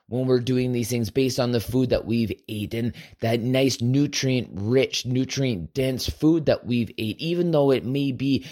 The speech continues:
a loaf of white bread, but completely different than the white bread that you're buying in the grocery store now. Although you might be eating pasta or rice or, you know, anything along those lines, completely different. Maybe not the rice, but the pasta,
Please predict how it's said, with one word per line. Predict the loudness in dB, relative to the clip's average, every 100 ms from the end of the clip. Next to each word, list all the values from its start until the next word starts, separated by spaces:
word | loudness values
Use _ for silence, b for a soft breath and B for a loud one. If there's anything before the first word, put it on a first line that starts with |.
| B
a | 0
loaf | 2 6 4 4
of | 2 2
white | 0 2 2 0 -4
bread, | -4 -2 -2 -4
but | -8 -4
completely | -6 -6 -8 -4 -2 -2 -4 -4 -4
different | -2 0 0 0 -6 -6 -16 B B
than | -2 2
the | 4
white | 4 4 2
bread | 0 0
that | -2
you're | 0 0
buying | 0 0 -2 -2
in | -2
the | -2
grocery | -2 -4 -2
store | -6 -4 -2 0
now. | -2 -4 -8 B
Although | B 4 4
you | 4
might | 2 0 0
be | -6 -4
eating | -2 0 -2 -8
pasta | -8 -4 -4 -4 -2 -2 0
or | 0 0 0
rice | -2 0 0 -2 -4
or, | -6 -8 B B
you | 2
know, |
anything | 2 2 0
along | 0 0 0 2
those | 2 2
lines, | 0 0
completely | -6 -4 -2 -2 -2 -2
different. | 0 -2 -2 -4 -8 -2
Maybe | 0 0 0 0
not | 0 0 -2 -4
the | -6
rice, | -4 -8 -10 -16 B B B
but | -4
the | -2
pasta, | 0 2 2 2 0 0